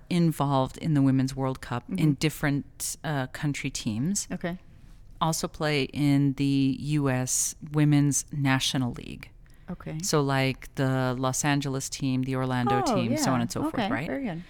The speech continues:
Speaker 1: So this reminds me very much of when you and I played roller derby and we went to RollerCon
Speaker 2: Oh,
Speaker 1: and
Speaker 2: yeah.
Speaker 1: we had this opportunity to play against and with,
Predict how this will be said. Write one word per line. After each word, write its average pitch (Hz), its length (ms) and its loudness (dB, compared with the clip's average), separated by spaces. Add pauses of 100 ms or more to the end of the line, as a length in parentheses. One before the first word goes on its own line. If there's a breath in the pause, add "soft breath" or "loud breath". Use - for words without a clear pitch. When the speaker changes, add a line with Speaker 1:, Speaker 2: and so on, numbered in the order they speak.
(380 loud breath)
Speaker 1:
So 165 340 2
this 175 320 -2
reminds 165 360 2
me 147 120 2
very 131 240 0
much 123 240 -4
of 123 120 -12
when 135 140 2
you 190 140 6
and 208 120 4
I 175 80 2
played 156 280 -4
roller 143 260 2
derby 113 380 -6
and 131 120 -4
we 139 120 4
went 180 200 0
to 156 120 -6
RollerCon 143 840 -2
Speaker 2:
Oh, 180 100 0
Speaker 1:
and - 100 4
Speaker 2:
yeah. 151 80 2
Speaker 1:
we 190 80 2
had 175 300 -4
this 160 180 -4
opportunity 151 760 -4
to 127 100 -12
play 147 380 -4
against 147 640 -2
and 143 180 -2
with, 127 460 -4